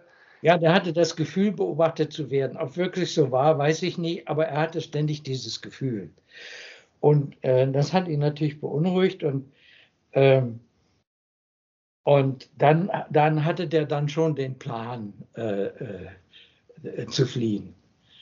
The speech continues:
Bevor da irgendwas Schlimmes passiert, hatte der dann schon den Plan und hat es vorbereitet. Das war ja zum Großteil, äh, die Verwandtschaft auch schon da und hier also im Westen. Das heißt also, äh, mein Kapitalistengroßvater,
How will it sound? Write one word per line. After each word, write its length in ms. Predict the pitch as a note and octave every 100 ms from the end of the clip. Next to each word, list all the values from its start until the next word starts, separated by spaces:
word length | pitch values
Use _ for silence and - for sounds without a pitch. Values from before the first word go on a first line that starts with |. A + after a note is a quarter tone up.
| - - - _
Bevor 460 | D3+ C#3 D3+ C#3+ A#2
da 240 | C3+ C3+
irgendwas 400 | D3+ D3+ C3+ C3
Schlimmes 340 | C#3+ D3 C#3+
passiert, 560 | - B2 - C#3+ D3+ D3
hatte 240 | C3+ B2
der 160 | A2+ B2
dann 220 | A2+ A#2
schon 220 | A2+ A2+
den 200 | F#2+ F#2+
Plan 380 | F#2+ B2+ D#3 F3
und 120 | D3+
hat 180 | C3+ C3+
es 100 | A2+
vorbereitet. 760 | - A#2 A2+ G#2 E2 F2+ - F#2+ B2+
Das 160 | -
war 140 | A#2 C#3
ja 200 | B2+ B2+ - - -
zum 180 | C3+
Großteil, 640 | - B2+ D#3 D#3+ D3+ C3+ - - - - - -
äh, 200 | C#3 A#2+
die 120 | C3
Verwandtschaft 680 | C3+ A#2+ C3 D#3 F3 D#3+ D#3+
auch 160 | D3+
schon 420 | D3 D3+ C#3 C#3
da 380 | C3+ C3+ D#3 F3 C#3+
und 200 | C#3 - _ - - _ -
hier 420 | C3+ C#3+ D#3+ -
also 280 | C3+ C3+ B2
im 120 | A2
Westen. 540 | A#2+ C#3 - F3+ D#3+ - - B2
Das 200 | C3 -
heißt 260 | D3 C#3+ -
also, 420 | C3+ C3 B2+ A#2+ - - - _ _ -
äh, 180 | B2
mein 320 | A#2+ C3 C3 C3
Kapitalistengroßvater, 1600 | C#3+ D3 - A#2+ D3+ D#3+ F3+ D#3 C#3 D3+ - D3+ D3+ D#3 D3